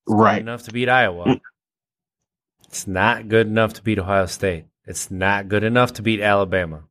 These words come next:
Speaker 1: No. So, Dan the Man, I think he's made a great point as well. Same for you, R J. I think we're, I think we're, I, th-, I, we're, as of right now, we are a young football team.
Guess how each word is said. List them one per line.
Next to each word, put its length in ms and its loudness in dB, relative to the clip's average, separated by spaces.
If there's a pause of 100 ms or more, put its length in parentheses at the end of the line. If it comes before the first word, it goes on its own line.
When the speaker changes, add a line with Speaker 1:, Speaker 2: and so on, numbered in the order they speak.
(840)
Speaker 1:
No. 260 -10 (1120)
So, 360 2 (1600)
Dan 220 4
the 60 4
Man, 180 4
I 80 2
think 160 0
he's 100 -6
made 140 -2
a 60 -4
great 240 -6
point 180 -6
as 140 -10
well. 320 -10
Same 240 2
for 120 -6
you, 160 -2
R 140 -2
J. 300 -6 (100)
I 120 -6
think 260 2
we're, 120 -2
I 60 2
think 240 2
we're, 280 4
I, 100 -4
th-, 360 -16
I, 120 -8 (100)
we're, 260 2
as 220 4
of 140 4
right 280 2
now, 440 -4 (400)
we 180 0
are 160 0
a 60 -2
young 320 -2
football 380 -10
team. 360 -12